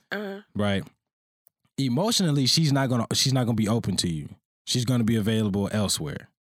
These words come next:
Speaker 1: Uh-huh.
Speaker 2: right? But for the guy, since we're not overly emotional people, we're more the people like, okay, she's not fucking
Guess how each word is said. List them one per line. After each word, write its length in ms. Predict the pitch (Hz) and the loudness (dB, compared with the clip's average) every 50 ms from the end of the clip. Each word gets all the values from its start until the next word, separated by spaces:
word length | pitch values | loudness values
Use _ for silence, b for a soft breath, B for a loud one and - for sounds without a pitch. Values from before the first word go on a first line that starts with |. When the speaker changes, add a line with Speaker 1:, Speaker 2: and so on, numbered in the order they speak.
| _ _ - | _ _ -14
Speaker 1:
Uh-huh. 320 | 170 190 190 165 165 180 _ _ _ - | -12 -12 -12 -12 -14 -16 _ _ _ -8
Speaker 2:
right? 300 | 92 101 101 101 101 - - _ _ _ _ _ _ - | -4 -2 -2 -2 -2 -4 -6 _ _ _ _ _ _ -4
But 140 | 113 131 127 | -2 -2 -2
for 180 | - 135 127 | 0 0 0
the 120 | 110 104 95 | 0 0 -2
guy, 360 | 85 131 139 151 165 151 131 | 0 0 0 2 2 0 0
since 240 | - - 131 113 117 | 0 0 0 0 0
we're 100 | 117 113 | 0 2
not 280 | 113 127 131 123 - _ _ _ - | 2 2 2 0 -2 _ _ _ -2
overly 580 | 107 131 143 143 131 120 123 127 117 123 117 | 0 0 0 0 0 0 0 0 2 2 2
emotional 460 | 113 110 113 117 117 - - 101 95 90 | 4 4 2 2 2 0 0 0 -2 -2
people, 580 | - - 180 196 180 107 104 98 95 98 98 b b b b b b b - | 0 0 0 0 0 0 0 0 0 -2 -4 b b b b b b b -6
we're 160 | 107 127 160 | -2 -2 0
more 240 | 165 170 156 151 143 | 0 0 0 0 0
the 100 | 123 127 | -2 -2
people 300 | 110 - 135 117 113 117 | -2 -2 -2 0 0 0
like, 320 | 113 110 104 104 101 98 - | 0 2 2 0 0 -2 -2
okay, 380 | 117 113 - 110 107 98 95 85 | -2 -2 0 0 0 0 0 0
she's 460 | - - - - 131 143 143 127 120 | 2 2 2 4 2 2 2 2 2
not 260 | 123 117 113 104 101 | 2 2 2 0 0
fucking 760 | - 120 113 107 - 110 104 104 101 101 98 95 92 92 87 | 0 0 0 0 0 0 2 2 4 2 2 2 2 0 -2